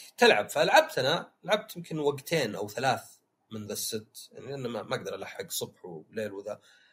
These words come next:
ومرة لعبت مع صديق، ومرة الثانية لا، آه، لحالي. الظاهر إنه ممكن إذا ما لقيت أحد يلعبك لحالك، اللي طبعا أحسن، لأن صراحة إذا لعبت مع أحد يعني بيرفع ضغطك إنه مو بعارف اللعبة. يعني أنا فزت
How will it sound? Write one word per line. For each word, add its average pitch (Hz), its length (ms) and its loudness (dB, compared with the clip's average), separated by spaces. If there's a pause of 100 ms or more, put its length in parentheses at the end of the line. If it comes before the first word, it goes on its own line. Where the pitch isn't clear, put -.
(540)
ومرة 175 460 10
لعبت 180 240 6
مع 151 60 0
صديق، 175 480 -2 (540)
ومرة 165 280 4
الثانية 147 440 2
لا، 117 300 0 (140)
آه، 107 260 0
لحالي. 120 560 2
الظاهر 233 280 8
إنه 196 220 0
ممكن 185 200 -4
إذا 131 100 -2
ما 131 100 2
لقيت 123 280 -2
أحد 123 320 -2
يلعبك 107 340 -2
لحالك، 113 400 -2
اللي 101 100 -18
طبعا 104 220 -6
أحسن، 104 340 -10 (840)
لأن 147 200 0
صراحة 185 380 8
إذا 160 160 2
لعبت 165 220 0
مع 160 120 0
أحد 160 280 0 (240)
يعني 107 720 -8 (460)
بيرفع 180 320 8
ضغطك 170 340 2
إنه 147 140 2
مو 156 60 2
بعارف 123 300 0
اللعبة. 107 380 -4 (840)
يعني 120 200 0
أنا 175 80 6
فزت - 580 -2